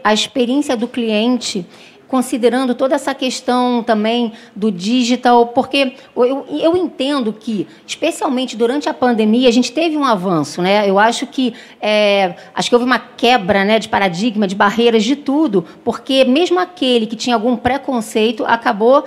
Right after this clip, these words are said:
tendo a necessidade, se viu obrigado a usar mais de tecnologia e do digital.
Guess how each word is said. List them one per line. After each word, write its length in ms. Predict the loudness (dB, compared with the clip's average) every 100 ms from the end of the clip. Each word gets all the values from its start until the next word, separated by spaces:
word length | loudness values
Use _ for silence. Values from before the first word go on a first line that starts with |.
| -4 -8
tendo 200 | -2 0
a 80 | 2
necessidade, 960 | 2 2 0 -2 -6 -2 2 4 2 0
se 140 | -2
viu 240 | 0 0 2
obrigado 800 | 2 2 0 -2 0 0 0 0
a 100 | 0
usar 400 | 0 0 0 0
mais 340 | 0 0 0 0
de 120 | -4
tecnologia 840 | -6 -6 -4 -2 -2 -2 0 2
e 120 | 0
do 160 | -2 -6
digital. 500 | -6 -6 -6 -8 -12